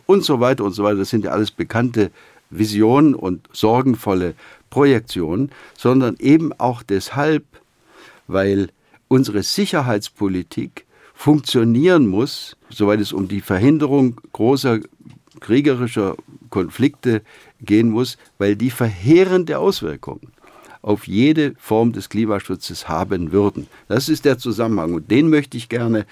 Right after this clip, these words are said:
ein kleines bisschen stärker in unserer Bevölkerung verankert sehen, äh, weil ich den Eindruck habe, viele rufen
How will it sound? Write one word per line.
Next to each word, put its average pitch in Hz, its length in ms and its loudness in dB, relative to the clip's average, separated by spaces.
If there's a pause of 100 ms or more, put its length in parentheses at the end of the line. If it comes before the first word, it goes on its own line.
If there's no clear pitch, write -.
(240)
ein 92 220 -6
kleines 131 360 2
bisschen 117 560 -4 (300)
stärker 117 540 0
in 98 240 -4
unserer 98 360 -6
Bevölkerung 101 680 -2 (120)
verankert 98 460 -4
sehen, 78 360 -6 (380)
äh, 92 200 -6
weil 98 120 0
ich 107 100 -8 (140)
den 90 320 -4
Eindruck 107 360 -2
habe, 95 400 -2 (360)
viele 127 420 2
rufen 113 540 -2